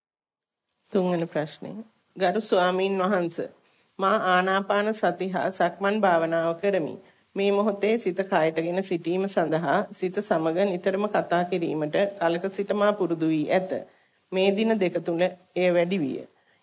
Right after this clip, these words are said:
යටිසිත උඩුසිතට කළ යුතු දේ කියයි.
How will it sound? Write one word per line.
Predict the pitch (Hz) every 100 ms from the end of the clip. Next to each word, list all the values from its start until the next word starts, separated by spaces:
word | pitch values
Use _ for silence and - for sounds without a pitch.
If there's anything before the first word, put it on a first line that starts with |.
| -
යටිසිත | 190 185 214 220 208 226
උඩුසිතට | 175 170 170 170 160 156 190 214 -
කළ | - 180
යුතු | 185 190 208
දේ | 165 156
කියයි. | 156 196 170